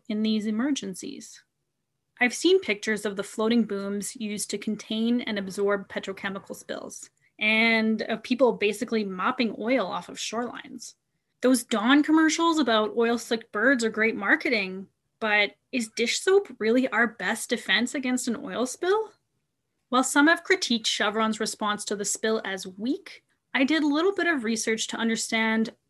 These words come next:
why oil spills or leaks happen and how they can be managed. According to the National Oceanic and Atmospheric Administration, leaks happen for one of four reasons. People make mistakes, equipment breaks,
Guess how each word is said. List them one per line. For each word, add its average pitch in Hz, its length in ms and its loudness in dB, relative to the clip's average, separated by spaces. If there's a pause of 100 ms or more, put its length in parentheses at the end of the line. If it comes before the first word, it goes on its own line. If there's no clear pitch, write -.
(100)
why 254 480 2
oil 247 300 0
spills 214 520 -4
or 202 160 -4
leaks 220 480 -4 (120)
happen 240 640 -2 (180)
and 226 460 4 (120)
how 262 220 2
they 285 120 2
can 277 180 6
be 254 100 6
managed. 214 760 -4 (760)
According 311 460 4
to 370 100 0
the 381 100 0
National 240 540 4
Oceanic 220 540 2
and 220 60 0
Atmospheric 208 600 -2
Administration, 302 800 2 (180)
leaks 262 420 0
happen 240 380 2
for 226 180 -4
one 202 220 -6
of 196 100 -6
four 208 440 -2
reasons. 202 720 -10 (280)
People 208 240 0
make 254 220 6
mistakes, 269 640 2 (220)
equipment 247 500 0
breaks, 320 560 2